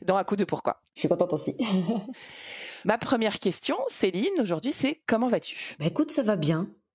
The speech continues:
Speaker 2: Je me remets doucement de la dernière chimio et, euh, je suis prête, euh, bientôt à reprendre le travail, euh, début juin.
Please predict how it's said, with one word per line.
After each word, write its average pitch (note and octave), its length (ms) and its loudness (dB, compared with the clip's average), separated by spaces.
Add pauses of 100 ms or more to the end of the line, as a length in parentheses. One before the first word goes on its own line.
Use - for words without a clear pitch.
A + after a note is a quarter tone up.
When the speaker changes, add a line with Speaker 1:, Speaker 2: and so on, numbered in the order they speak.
Speaker 2:
Je D3+ 680 0
me D#3+ 160 2
remets F3 240 4
doucement G#3 680 2
de F3 100 2
la F3 100 4
dernière F3+ 300 2
chimio F#3+ 560 0
et, E3 200 2
euh, E3 280 4
je D3+ 80 0
suis D#3 220 2
prête, F#3 360 0
euh, E3+ 160 4
bientôt E3 300 2
à A3 40 4
reprendre G3+ 300 2
le B3 80 2
travail, E3+ 400 4
euh, E3 120 -2 (180)
début F#3+ 240 2
juin. D#3+ 160 0